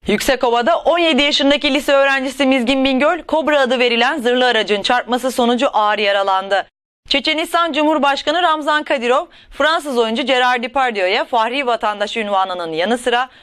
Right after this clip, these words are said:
beş odalı bir daire hediye etti. Güney Kore'nin ilk kadın devlet başkanı Park Geun-hye yemin ederek görevi Lee Myung-bak'tan devraldı.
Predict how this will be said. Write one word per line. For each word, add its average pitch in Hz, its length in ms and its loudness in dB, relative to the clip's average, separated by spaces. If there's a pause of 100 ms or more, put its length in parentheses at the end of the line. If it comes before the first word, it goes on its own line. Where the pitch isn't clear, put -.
(160)
beş 262 200 0
odalı 202 300 0
bir 285 160 -2
daire 262 300 2
hediye 190 280 -2
etti. 170 360 -8 (380)
Güney 240 280 0
Kore'nin 233 360 0
ilk 349 300 -4
kadın 285 300 -2
devlet 254 340 -2
başkanı 240 420 -2
Park 240 260 -2
Geun-hye 220 500 -2 (260)
yemin 233 240 0
ederek 214 420 -2
görevi 190 360 -2
Lee 269 140 0
Myung-bak'tan 262 760 -2
devraldı. 175 640 -2